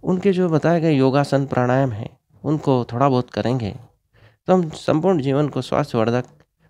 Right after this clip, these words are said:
और बीमारी से मुक्त रख सकते हैं। ये कैंसर युक्त, ये रासायनिक खाद युक्त हम जो फसलों में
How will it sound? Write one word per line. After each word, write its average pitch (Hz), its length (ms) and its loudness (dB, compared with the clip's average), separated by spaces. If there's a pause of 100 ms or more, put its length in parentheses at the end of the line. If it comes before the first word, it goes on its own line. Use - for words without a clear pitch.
और 202 140 2
बीमारी 175 360 4
से 170 120 -2
मुक्त 143 340 -2
रख 113 200 -2
सकते - 360 -12
हैं। 123 340 -14 (1500)
ये 214 100 4
कैंसर 170 460 2
युक्त, 170 300 -2
ये 160 180 2
रासायनिक 165 480 0
खाद 135 300 -2
युक्त 139 280 -2
हम 135 300 0
जो 120 420 -2 (920)
फसलों 143 320 2
में 120 360 0